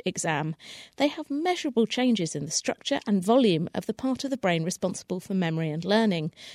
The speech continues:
known as the hippocampus. What's more, human brains are built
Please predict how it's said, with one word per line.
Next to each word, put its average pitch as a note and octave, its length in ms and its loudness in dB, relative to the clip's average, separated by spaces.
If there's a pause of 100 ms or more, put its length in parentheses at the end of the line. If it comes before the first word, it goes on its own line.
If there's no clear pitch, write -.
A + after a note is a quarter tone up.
(140)
known G3+ 180 2
as A3 120 -2
the - 80 -6
hippocampus. - 880 -4 (920)
What's - 220 0
more, F4 280 2 (160)
human D#4+ 300 0
brains B3 320 2
are C4+ 80 0 (120)
built E4+ 260 -2